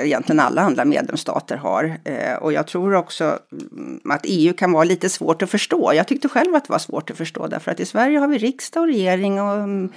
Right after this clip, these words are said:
eh, organisatoriskt fristående myndigheter. Men i E U har vi ju mer av ett maktdelningssystem.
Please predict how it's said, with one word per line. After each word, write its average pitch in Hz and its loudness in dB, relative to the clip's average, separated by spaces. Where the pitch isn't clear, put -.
eh, - -2
organisatoriskt 170 2
fristående 156 0
myndigheter. 147 2
Men 196 2
i 202 2
E - 6
U 226 6
har 233 4
vi 214 0
ju 220 2
mer 208 2
av 190 2
ett 196 0
maktdelningssystem. 190 0